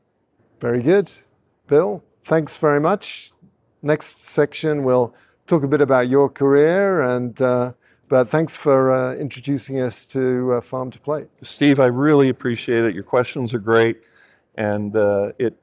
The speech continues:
Speaker 2: it helps when you talk things through and go through. It's very, very, very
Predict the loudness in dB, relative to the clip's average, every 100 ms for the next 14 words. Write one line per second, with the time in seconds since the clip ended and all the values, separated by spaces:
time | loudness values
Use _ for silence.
0 | -2 -2 -2 _ _ _ _ _ 0 2
1 | 2 -4 -8 -4 -4 -6 -8 -4 -2 -2
2 | _ -4 -4 -6 -10 -6 -2 0 -2 -4
3 | -4 -4 -4 -8 -6 -6 -6 -4 -4 0
4 | 0 2 -2 -8 _ _ _ _ _ 2
5 | 2 2